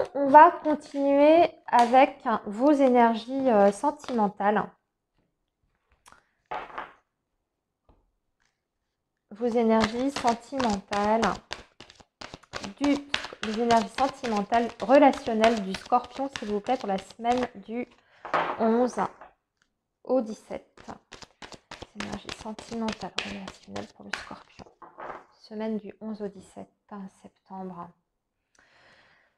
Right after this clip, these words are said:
Alors, l'addiction, ok, quelqu'un qui est accro à vous. Il y a quelqu'un qui est accro à vous, qui n'a pas confiance en lui,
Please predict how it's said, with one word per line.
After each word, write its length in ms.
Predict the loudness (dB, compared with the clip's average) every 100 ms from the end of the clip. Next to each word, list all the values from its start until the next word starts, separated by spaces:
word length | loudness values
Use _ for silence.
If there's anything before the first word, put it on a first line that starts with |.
| _ _ _
Alors, 280 | 2 4 6
l'addiction, 1000 | 6 6 2 -6 -18 -14 -8 -2 -2 -4 -8 -14 -14
ok, 480 | -16 -16 _ -14 -14
quelqu'un 280 | -16 -14 -14
qui 160 | -10
est 20 |
accro 340 | -12 -12 -2 4
à 120 | 4
vous. 260 | 2 -10 -18 _ _ _ _ _ _ _ _ _ _ _ _ _ _ _ _ _ _ _ _ _ _
Il 20 |
y 40 |
a 20 | -14
quelqu'un 500 | -12 -12 _ -4 -4
qui 140 | 0
est 20 |
accro 380 | 0 0 4 8
à 100 | 8
vous, 220 | 6 -4
qui 100 | -2
n'a 80 | -2
pas 160 | 2 0
confiance 560 | -2 -12 -10 -12 -10
en 120 | -8
lui, 520 | -8 -6 -6 -6 -8